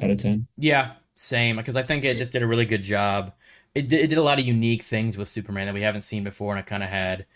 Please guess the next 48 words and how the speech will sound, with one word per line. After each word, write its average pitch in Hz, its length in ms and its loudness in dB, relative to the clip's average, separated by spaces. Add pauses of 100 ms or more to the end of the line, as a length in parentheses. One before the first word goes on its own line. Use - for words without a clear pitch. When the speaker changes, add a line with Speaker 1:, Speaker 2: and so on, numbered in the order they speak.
Speaker 1:
Mm-hmm. 110 240 2
Speaker 2:
you 110 160 -2
know, 98 180 -4
the 92 120 -6
guts - 540 -6 (440)
to, 95 380 -6 (480)
um, 95 400 -6 (500)
kill 104 240 -4
him, 113 120 -6
<laughs> - 40 -20
you 139 240 2
know? 208 180 2 (440)
Um, 117 280 8
Speaker 1:
Right. 98 40 6
Speaker 2:
and 156 180 4
like 156 200 4
you 170 120 4
said, 165 160 4
I'm 170 80 4
not 208 100 4
a 185 40 4
huge 123 320 -2
fan 139 180 0
of 123 100 0
Golden 131 240 0
Age 127 160 -2
Superman. 135 640 -4
Um, 104 500 -2 (440)
I 135 100 2
feel 156 240 2
like 131 300 2
that's 123 200 0
just 127 180 -6
sort 123 180 0
of, 107 140 -2
like, 110 160 -2
the 107 80 -4
caricature 117 680 -2
of 110 60 -2
what 104 120 -4
Superman 107 360 -4
has 101 100 -8
become, 101 500 -6
and 95 120 -4
everybody 95 280 -4
just, 98 200 -8
like, 120 120 10
Speaker 1:
Hmm. 95 340 8